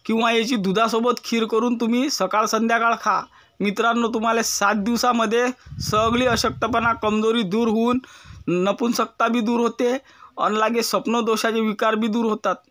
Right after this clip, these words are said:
मूत्राशयाचे विकार बी दूर होतात. तसंच मित्रांनो, जे बिलकुल नपुंसक आहे, ज्यांले पुळ्या, व्यसनामुळे किंवा काही कारणामुळे नपुंसकता आली,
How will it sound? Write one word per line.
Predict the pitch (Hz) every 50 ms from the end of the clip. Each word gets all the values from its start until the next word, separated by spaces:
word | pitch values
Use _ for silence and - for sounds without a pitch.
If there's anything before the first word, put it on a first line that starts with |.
| _ _ _ _ -
मूत्राशयाचे | 190 220 226 220 269 240 233 233 233 233 214 220 233
विकार | 233 226 214 - 220 208 208
बी | 208 214
दूर | 208 196 214 220
होतात. | 202 175 165 - - - - _ _ - - - - - - - - -
तसंच | 185 185 247 233
मित्रांनो, | 247 240 226 202 233 240 233 240 247 240 196 170 147 151 -
जे | - - 240 240 247 233
बिलकुल | 196 156 - - 208 214 214 208 - 269 262 254 254
नपुंसक | 247 233 - 269 240 233 - 247 247 247
आहे, | 226 240 233 214 - - _ _ _ _ _ - 165
ज्यांले | 180 196 202 220 226 233 233 233 233 220 - - - - _ _ -
पुळ्या, | - 220 226 226 233 226 220
व्यसनामुळे | 214 208 214 220 214 240 262 233 226 226 220 220 220 220 220 208 190
किंवा | - - - _ _ _ - 214 226
काही | 226 - 233 240
कारणामुळे | 233 - 196 175 170 185 208 220 233 233 233 233
नपुंसकता | 226 214 196 180 - 220 208 208 240 226 214 - - 214
आली, | 214 220 220 226 202